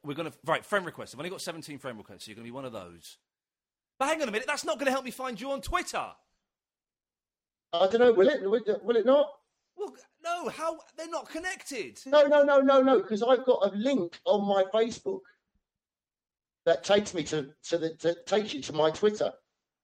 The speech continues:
Speaker 1: Are you sure?
Speaker 2: Yeah, 'cause people have done it.
Speaker 1: Okay, well, let's, hang on a minute. It's, it's, it's booting it up.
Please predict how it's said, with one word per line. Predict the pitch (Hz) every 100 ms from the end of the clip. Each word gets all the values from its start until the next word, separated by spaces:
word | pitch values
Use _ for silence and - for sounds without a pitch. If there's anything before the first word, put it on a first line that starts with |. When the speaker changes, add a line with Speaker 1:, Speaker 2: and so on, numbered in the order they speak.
| _ _
Speaker 1:
Are | 113
you | 135
sure? | - 185 151 90 73 _ _ _ _ _ _ _
Speaker 2:
Yeah, | 143 165 175 - _
'cause | - 131
people | 165 185 160
have | 127
done | 165
it. | 143 - _ _ _ _ _ 110
Speaker 1:
Okay, | _ 76 73
well, | 92
let's, | 95 _ _
hang | 92
on | 82
a | 73
minute. | 76 _
It's, | _ _
it's, | 85 _
it's | 90 _ _
booting | 120 - 120
it | 101
up. | 90 76